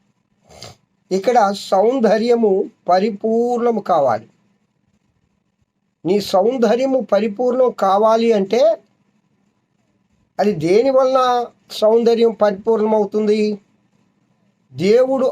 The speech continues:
అనుగ్రహించే ప్రభావము చేత, అనగా దైవశక్తి చేత, అనగా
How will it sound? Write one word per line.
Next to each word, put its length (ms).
అనుగ్రహించే 640
ప్రభావము 580
చేత, 240
అనగా 320
దైవశక్తి 680
చేత, 240
అనగా 260